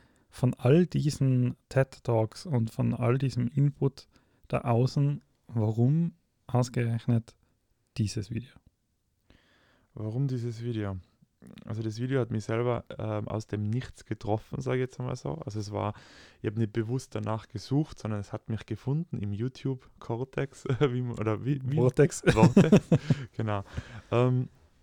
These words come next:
Speaker 2: also es gibt mehrere Gründe, warum ich über das Video sprechen wollte. Äh, der erste Grund ist, wir haben jetzt über,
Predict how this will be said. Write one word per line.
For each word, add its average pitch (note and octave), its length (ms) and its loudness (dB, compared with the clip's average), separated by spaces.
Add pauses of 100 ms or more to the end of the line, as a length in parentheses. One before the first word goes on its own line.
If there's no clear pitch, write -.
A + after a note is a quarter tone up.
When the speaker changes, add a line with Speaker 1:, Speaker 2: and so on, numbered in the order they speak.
(960)
Speaker 2:
also B2+ 180 0
es B2+ 100 -2
gibt C3 140 -2
mehrere C3 320 2
Gründe, B2+ 320 0
warum G#2 320 0
ich - 60 -6
über G2 180 -6
das F#2+ 160 -8
Video G2 240 -6
sprechen F#2+ 420 -14
wollte. F#2 300 -12 (100)
Äh, G2+ 300 -8
der - 180 -10
erste B2+ 320 -4
Grund B2+ 500 -6 (120)
ist, - 720 -8 (2750)
wir B2 140 0
haben C3 120 -2
jetzt C3 200 -6
über, A2+ 720 -2